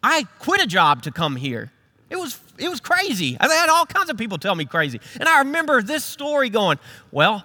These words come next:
this has at least happened one time before." <laughs> See, theology, C S Lewis describes theology like a map.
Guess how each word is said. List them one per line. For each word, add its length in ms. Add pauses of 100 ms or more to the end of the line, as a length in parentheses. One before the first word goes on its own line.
(120)
this 160
has 160
at 140
least 240
happened 400
one 240
time 320
before." 480 (680)
<laughs> 140 (2000)
See, 180
theology, 1000
C 180
S 140
Lewis 280
describes 440
theology 420
like 220
a 40
map. 460